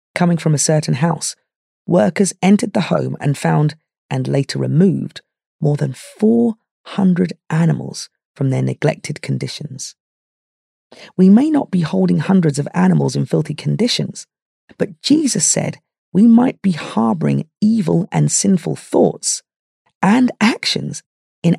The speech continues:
our hearts that need to be exposed and removed. In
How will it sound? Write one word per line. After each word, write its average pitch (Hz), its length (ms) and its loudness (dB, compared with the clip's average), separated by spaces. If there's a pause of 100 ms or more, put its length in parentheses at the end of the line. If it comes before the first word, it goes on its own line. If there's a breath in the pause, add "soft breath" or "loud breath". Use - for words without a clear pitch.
our 185 240 2
hearts - 640 -4
that 165 220 -4
need 185 340 0
to 165 100 -2
be 190 120 2
exposed - 680 -2
and 170 180 2
removed. 160 640 2 (1400)
In 208 160 4